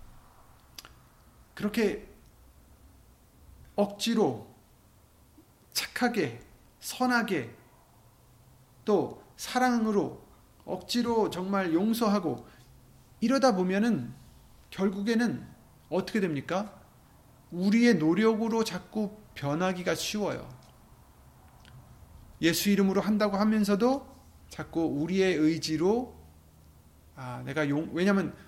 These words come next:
머리로는 아니까 저 사람을 용서해야지, 내가 저 사람을 사랑해야지, 내가 선하게 행동을 해야지,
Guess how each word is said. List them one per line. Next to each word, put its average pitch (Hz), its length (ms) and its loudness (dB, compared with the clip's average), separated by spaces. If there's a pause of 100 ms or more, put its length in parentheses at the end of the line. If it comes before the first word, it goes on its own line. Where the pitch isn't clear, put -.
머리로는 214 520 4
아니까 139 640 -2 (540)
저 156 140 -4
사람을 156 440 0
용서해야지, 180 880 2 (1400)
내가 151 340 4
저 147 120 -6
사람을 135 380 -4
사랑해야지, 220 800 2 (1400)
내가 143 720 -4 (340)
선하게 233 640 0
행동을 185 480 2
해야지, 120 420 -6